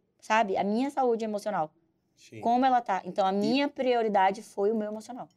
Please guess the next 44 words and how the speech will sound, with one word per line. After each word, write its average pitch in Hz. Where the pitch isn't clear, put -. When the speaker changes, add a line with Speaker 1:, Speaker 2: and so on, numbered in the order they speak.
Speaker 2:
E 156
o 165
que 170
mudou 175
depois 127
de -
tudo 104
isso? -
Speaker 1:
Cara, 226
Speaker 2:
Quem 196
é -
a 180
Rafaela 226
Speaker 1:
Mui-, 320
Speaker 2:
depois 277
de 311
Speaker 1:
não, 302
Speaker 2:
todo 277
Speaker 1:
muita 277
Speaker 2:
essa, -
Speaker 1:
coisa. 262
Não 285
é -
Speaker 2:
essa, 294
Speaker 1:
uma 240
coisa 262
Speaker 2:
esse -
Speaker 1:
que -
acontece 247
Speaker 2:
tsunami? 262
Speaker 1:
do 240
dia 226
pra, -
não 240
é 254
uma 254
coisa 226
que 220
acontece 208
do 202
dia 190
pra 214
noite, 170
sabe? 185